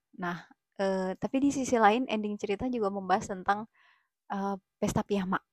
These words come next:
<laughs> Kalau ngebayangin pesta piyama, teman-teman ngebayangin apa? <laughs> Aku ngebayangin, eee, makan popcorn atau makan cemilan,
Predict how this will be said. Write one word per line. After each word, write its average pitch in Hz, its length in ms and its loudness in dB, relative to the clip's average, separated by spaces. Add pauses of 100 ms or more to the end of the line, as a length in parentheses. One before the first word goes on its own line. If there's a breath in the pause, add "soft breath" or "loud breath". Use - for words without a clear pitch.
(120)
<laughs> - 1200 -10
Kalau 262 240 4
ngebayangin 226 320 -2
pesta 254 240 0
piyama, 240 300 2
teman-teman 262 380 -2
ngebayangin 220 380 0
apa? 214 600 -4 (240)
<laughs> - 640 -10 (200)
Aku - 100 -2 (180)
ngebayangin, 208 580 -2 (680 loud breath)
eee, 208 200 -2
makan 214 260 0
popcorn 220 400 2 (120)
atau 202 180 0
makan 214 240 2
cemilan, 202 720 0